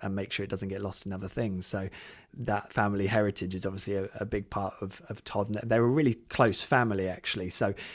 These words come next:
it's not just, um, it's not just lip service. I think, I think because they're so tight, they, they know exactly where their,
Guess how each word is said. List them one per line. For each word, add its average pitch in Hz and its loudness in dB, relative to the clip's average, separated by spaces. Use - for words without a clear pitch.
it's - 0
not 117 2
just, - 0
um, 95 0
it's - -6
not 107 -4
just - -4
lip 107 0
service. 95 -2
I - -4
think, - -6
I - -20
think 95 2
because 104 0
they're 95 2
so 98 2
tight, - -6
they, 95 0
they 95 0
know 98 2
exactly 98 -4
where 98 2
their, 95 -2